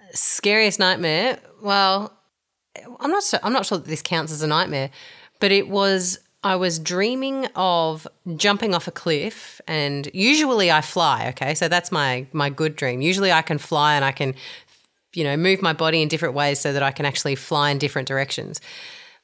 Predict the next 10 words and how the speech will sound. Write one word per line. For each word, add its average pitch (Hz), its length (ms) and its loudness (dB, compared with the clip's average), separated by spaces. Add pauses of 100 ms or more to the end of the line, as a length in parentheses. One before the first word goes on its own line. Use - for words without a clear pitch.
But 180 200 2
on 180 160 2
this 311 220 2
particular 214 520 0
occasion, 147 360 0
I 131 80 0
jumped 214 500 -2
off - 220 -4
the - 80 -10
cliff - 580 0